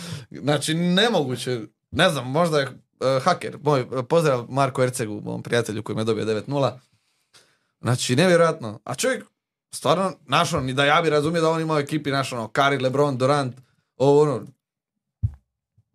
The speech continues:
Čak sam izgubio i ove svoje kategorije, jer, ok, uvijek gubim ove šuterske trice, e, postotak šuta, postotak poena, jer imam Davisa i Janisa koji, ono,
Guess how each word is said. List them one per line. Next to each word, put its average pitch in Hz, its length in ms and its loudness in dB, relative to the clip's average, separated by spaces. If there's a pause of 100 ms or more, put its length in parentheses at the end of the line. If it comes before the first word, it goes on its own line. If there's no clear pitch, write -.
(540)
Čak 180 180 2
sam 180 100 2
izgubio 220 240 0
i 185 40 4
ove 196 180 2
svoje 202 280 2
kategorije, 147 460 2
jer, 127 160 0
ok, 151 120 -2 (400)
uvijek 160 240 4
gubim 151 240 4
ove 127 160 2
šuterske 117 460 -4
trice, 117 420 -2 (800)
e, 113 280 2
postotak 123 380 -2
šuta, 127 240 -2
postotak 123 360 -2
poena, 127 220 0
jer 127 100 -2
imam 127 220 -2
Davisa 123 380 0
i 117 80 2
Janisa 127 420 0
koji, 120 380 -4 (1200)
ono, 110 380 -2